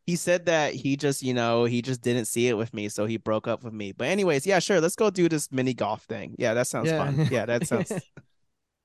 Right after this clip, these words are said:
Speaker 2: Yeah.
Speaker 1: Let's do that.
Speaker 2: No.
Speaker 1: That sounds so romantic.
Speaker 2: No, my last date did take us over a waterfall in a helicopter and, uh, had, uh, trained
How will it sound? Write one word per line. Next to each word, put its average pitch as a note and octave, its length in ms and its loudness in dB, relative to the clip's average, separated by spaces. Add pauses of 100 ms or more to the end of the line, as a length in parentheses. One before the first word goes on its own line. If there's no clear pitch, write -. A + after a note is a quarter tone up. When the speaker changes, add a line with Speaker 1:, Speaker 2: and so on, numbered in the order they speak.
(260)
Speaker 2:
Yeah. D3 260 -4
Speaker 1:
Let's C3 140 0
do C3 180 2
that. D3 160 6
Speaker 2:
No. D#3 60 4
Speaker 1:
That B2 120 0
sounds B2+ 220 -2
so B2+ 140 2
romantic. A#2 680 0 (380)
Speaker 2:
No, E3 260 6
my E3+ 160 8
last F#3+ 260 8
date E3+ 180 2
did E3+ 220 0
take E3+ 200 4
us D#3 200 0
over D3 240 4
a C#3+ 80 6
waterfall D3 680 8
in C#3+ 200 -2
a C#3 100 2
helicopter C#3 920 4
and, C#3 400 0
uh, C3 320 2
had, C#3 420 2
uh, B2+ 240 2
trained C#3+ 600 -2